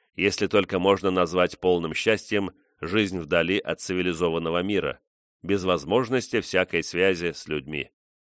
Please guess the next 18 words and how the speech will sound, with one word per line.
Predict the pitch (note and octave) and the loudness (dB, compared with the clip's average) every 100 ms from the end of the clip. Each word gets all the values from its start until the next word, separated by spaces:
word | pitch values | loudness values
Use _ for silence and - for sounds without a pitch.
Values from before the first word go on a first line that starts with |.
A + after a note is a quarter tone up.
| _ _ _ _ _ _ _ - | _ _ _ _ _ _ _ -2
Они | F#2 - | 0 2
постоянно | D3 - G2+ A#2+ B2 G2 | 0 2 4 4 2 2
говорили | F#2 F#2 G#2 A2 | 2 2 2 2
о | F#2+ | 0
своей | - E2 E2+ D#2+ | 0 -2 0 0
родине, | E2 D2+ C2+ C2+ C2 _ _ _ _ | 0 -2 -6 -12 -14 _ _ _ _
о | D2+ | -4
своих | - E2+ F2+ E2 | -2 0 0 -2
друзьях, | D#2 D#2 D2+ F#2+ A2+ - _ _ _ _ _ _ | -6 -6 0 2 2 -2 _ _ _ _ _ _
о | D2+ | -2
величии | F2 B2+ D#3+ D3 C#3 | 2 2 2 2 0
североамериканских | - A2 A#2+ G#2 F#2+ E2+ D#2 D#2+ F#2 - E2+ | 2 2 4 4 4 2 0 0 0 -2 -6
штатов. | - - C#2 - B1 - _ _ _ _ _ _ _ _ _ | -6 -4 -2 -4 -12 -14 _ _ _ _ _ _ _ _ _
Сайрес | - G2 G2+ F#2+ - - | 0 6 6 6 2 -4
Смит, | - A2 A#2+ - _ _ | -4 -2 -2 -8 _ _
как | - F#2 | -2 0
политический | - F#2+ F2 G#2 F#2+ - E2 | 2 0 -2 -4 -6 -6 -4
деятель, | D#2+ B2 G#2 A2+ G#2 | 0 0 0 0 -2